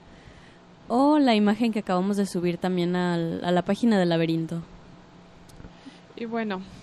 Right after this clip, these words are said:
Speaker 2: antes de comenzar me gustaría hacer un pequeño paréntesis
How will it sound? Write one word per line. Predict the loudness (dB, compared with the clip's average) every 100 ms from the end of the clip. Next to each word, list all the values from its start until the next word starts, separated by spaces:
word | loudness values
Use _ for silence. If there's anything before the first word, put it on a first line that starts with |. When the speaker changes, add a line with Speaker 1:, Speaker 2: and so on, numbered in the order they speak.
| -14 -8
Speaker 2:
antes | -6 -4 -4
de | -4
comenzar | -6 -8 -8 -6 -6 -4
me | -4
gustaría | -4 -4 -4 -2
hacer | -4 -4 -4 -4
un | -6 -10 -6
pequeño | -6 -4 -4 -4
paréntesis | -2 0 0 -2 -6 -4 -4